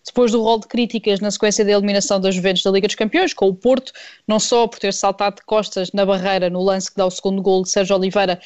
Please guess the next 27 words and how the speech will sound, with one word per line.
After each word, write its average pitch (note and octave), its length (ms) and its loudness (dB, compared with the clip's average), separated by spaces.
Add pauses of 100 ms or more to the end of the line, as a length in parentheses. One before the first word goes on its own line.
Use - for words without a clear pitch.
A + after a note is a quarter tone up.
(180)
mas D4 140 0
também D4 220 2
por C#4 100 -12
não B3 100 2
ter A#3+ 160 0
feito A3+ 400 -2
uma G#3+ 140 -2
boa G3+ 220 2
exibição G3 420 0
em G3 60 -2
termos G3 260 0
gerais, G#3+ 400 0 (300)
já A#3+ 180 0
se A#3 100 -6
procuravam G#3+ 480 -2
destinos A3 540 -2
para G3 160 -2
o F#3+ 60 2
português, B3+ 520 0
com - 120 -6
a G3 60 0
imprensa G3 340 -2
italiana G3+ 400 0
a F#3 40 0
colocar-se F#3+ 460 -4
na G3+ 80 0
dianteira F#3+ 640 0